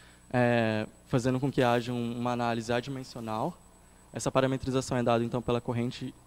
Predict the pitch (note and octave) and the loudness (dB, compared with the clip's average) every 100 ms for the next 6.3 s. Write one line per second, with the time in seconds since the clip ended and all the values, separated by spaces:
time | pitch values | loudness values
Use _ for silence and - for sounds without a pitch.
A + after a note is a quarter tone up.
0 | - A#2 - B2 A2+ A2+ A2+ A2 G#2+ A#2+ | -14 -12 -2 0 0 0 -2 -4 -6 -8
1 | - A2+ - D3+ E3 C#3+ B2 B2 - B2 | -6 -8 -2 0 0 -4 -6 -8 -6 0
2 | C3 C3+ C3 C3 - C3+ B2 B2 - - | 2 2 0 -2 -4 -4 -4 -4 -8 -14
3 | - B2+ A2+ A2 A2 D3+ - G3 - - | -10 -6 -2 -2 -2 -6 -8 -12 -16 -18
4 | B2 B2+ C#3 C3 - C3 - B2 B2 D3+ | 0 2 2 0 -2 -2 -2 -2 0 -2
5 | E3 B2 B2+ C3 C3+ D3 C#3 C#3 D#3 E3+ | -6 0 0 0 -2 -4 -6 -6 -6 -2
6 | B2+ A2 | 0 0